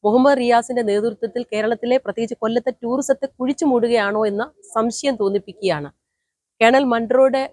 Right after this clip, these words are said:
കാലത്ത് നിർമ്മിക്കപ്പെട്ട ഏറ്റവും പുരാന-, പുരാണമായ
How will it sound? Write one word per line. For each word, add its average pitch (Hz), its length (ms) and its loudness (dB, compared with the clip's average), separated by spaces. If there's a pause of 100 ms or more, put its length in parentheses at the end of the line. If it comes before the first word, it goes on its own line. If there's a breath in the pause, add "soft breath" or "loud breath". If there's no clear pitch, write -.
കാലത്ത് 214 460 -4
നിർമ്മിക്കപ്പെട്ട 214 680 -8 (280)
ഏറ്റവും 302 580 -2 (500)
പുരാന-, 285 520 4 (140)
പുരാണമായ 233 760 0